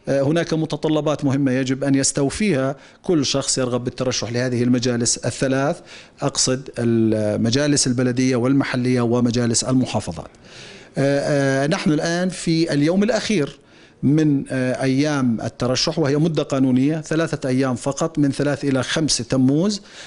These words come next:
اليوم تنتهي مع نهاية دوام هذا اليوم، المر-، اليوم الثالث، المدة بشكل عام تنتهي،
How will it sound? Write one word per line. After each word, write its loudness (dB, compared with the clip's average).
اليوم 2
تنتهي -2
مع 2
نهاية 0
دوام 2
هذا 0
اليوم، 2
المر-، 2
اليوم 2
الثالث، -2
المدة 0
بشكل -2
عام 0
تنتهي، -2